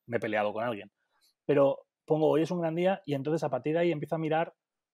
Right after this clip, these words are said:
todas las cosas que o he disfrutado o, o, o he hecho o, o han pasado que me, me han parecido relevantes, ¿no? Y,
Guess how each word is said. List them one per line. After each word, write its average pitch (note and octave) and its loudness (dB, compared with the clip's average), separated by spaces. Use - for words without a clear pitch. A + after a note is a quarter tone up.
todas G3+ 6
las G3 4
cosas G3+ 4
que C#3 -2
o C#3 6
he - 4
disfrutado F3 2
o, D3+ 2
o, A#2+ -4
o B2+ 0
he E3 4
hecho D#3 -4
o, C3 -2
o B2 -2
han D3+ -2
pasado D#3+ 0
que C#3 -6
me, B2+ -6
me C#3+ -4
han C#3+ -2
parecido C#3+ -2
relevantes, A#2 -6
¿no? C#3+ -4
Y, B2+ -4